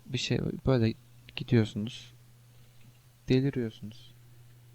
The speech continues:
Grades A plus, A plus. Hmm,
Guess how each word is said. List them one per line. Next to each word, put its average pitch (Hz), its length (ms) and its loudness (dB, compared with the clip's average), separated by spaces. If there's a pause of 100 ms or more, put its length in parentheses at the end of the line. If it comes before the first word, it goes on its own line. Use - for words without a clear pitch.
(1500)
Grades 120 580 0 (100)
A 113 160 4
plus, - 640 -6
A 110 200 0
plus. - 480 -8 (1700)
Hmm, 113 440 -6